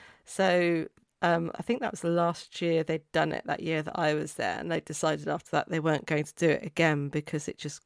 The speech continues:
caused too many problems with the foals. But a-, again, interesting to see the reasoning behind, behind why someone would do something. But, and at least in the end, they did admit that it wasn't for the benefit of the foals, so they,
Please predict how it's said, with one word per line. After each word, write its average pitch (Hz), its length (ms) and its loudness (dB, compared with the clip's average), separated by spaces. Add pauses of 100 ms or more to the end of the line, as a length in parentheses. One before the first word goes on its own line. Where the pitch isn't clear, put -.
caused - 300 -10
too 156 220 -4
many 147 140 -4
problems 147 440 -6
with 147 120 -14
the - 60 -16
foals. - 540 -2 (720)
But - 200 0
a-, - 300 -10
again, 156 400 2
interesting 156 640 -2
to - 120 -10
see 151 320 -2 (100)
the 151 100 -2
reasoning 156 400 0
behind, 151 600 0 (140)
behind 151 300 0
why 147 140 2
someone 151 380 -2
would 139 120 -6
do 160 160 2
something. 180 560 0 (160)
But, - 380 0 (520)
and 170 140 4
at - 80 -2
least 214 240 2
in 180 120 2
the 165 100 2
end, 165 140 2
they 160 100 2
did 165 160 -2
admit 156 360 -2
that - 140 -6
it 175 100 -8
wasn't 147 320 -4
for - 140 -14
the 147 60 -8
benefit 143 540 -2
of - 120 -20
the - 60 -16
foals, - 420 -2
so - 260 -6
they, - 160 -8